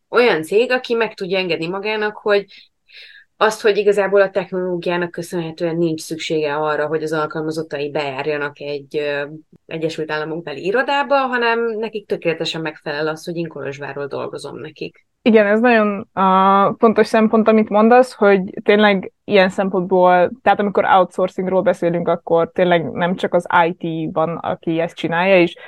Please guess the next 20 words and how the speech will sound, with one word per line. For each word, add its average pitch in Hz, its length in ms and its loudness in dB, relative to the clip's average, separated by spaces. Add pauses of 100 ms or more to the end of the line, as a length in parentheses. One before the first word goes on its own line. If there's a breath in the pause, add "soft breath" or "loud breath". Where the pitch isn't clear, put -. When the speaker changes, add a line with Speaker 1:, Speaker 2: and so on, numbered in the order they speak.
(220 loud breath)
Speaker 2:
nem 196 120 4
is 196 100 2
ez 196 180 6
volt, 185 280 8
szóval 180 320 2
már, 170 260 2
nem 175 240 -2
tudom, 160 340 0 (380 loud breath)
tizenöt-húsz 190 560 4
évvel 175 260 6
ezelőtt 180 340 2
is 175 140 -4
voltak, 165 360 4
akik, 170 500 0
ö, 160 440 0 (1040)
különböző 170 520 4
ilyen 165 220 6
adminisztratív 175 680 0
funkciókat, 170 720 0
ö, 160 440 2